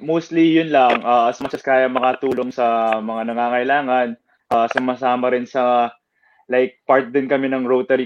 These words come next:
Club, yung kay Mama, part kami. So, may mga projects na pinupuntahan lugar kahit covid, ah, sumasama kami. And at the same time,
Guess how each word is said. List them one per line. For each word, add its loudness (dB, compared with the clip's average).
Club, 2
yung -10
kay -2
Mama, 0
part 0
kami. -4
So, 0
may -6
mga -2
projects 0
na -2
pinupuntahan -2
lugar 0
kahit -2
covid, -4
ah, 2
sumasama -4
kami. -6
And -8
at -8
the -8
same -4
time, 2